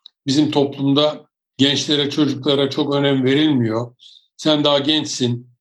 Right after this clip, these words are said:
benim yaşıma gel, daha öğreneceğin çok şey var." gibi yaklaşımlar oluyor. Türkiye Büyük Millet Meclisi'ne bakın. Yani yaş ortalaması elli yedinin üzerinde.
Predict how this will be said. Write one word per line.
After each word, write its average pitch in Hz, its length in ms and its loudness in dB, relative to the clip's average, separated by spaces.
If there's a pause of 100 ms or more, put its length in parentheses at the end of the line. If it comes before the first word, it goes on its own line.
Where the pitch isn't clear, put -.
(140)
benim 147 220 2
yaşıma 135 340 0
gel, 139 280 0
daha 135 220 2
öğreneceğin 139 460 0
çok 147 240 -2
şey 123 240 0
var." 123 220 0 (440)
gibi 131 180 2
yaklaşımlar 123 760 -2 (300)
oluyor. 107 420 -2 (320)
Türkiye 156 360 2
Büyük 143 240 -4
Millet 147 320 -2
Meclisi'ne 143 500 -2
bakın. 120 380 -6 (420)
Yani 143 220 2
yaş 151 180 -2
ortalaması 127 840 -2 (240)
elli 147 260 0
yedinin 139 400 0
üzerinde. 127 720 0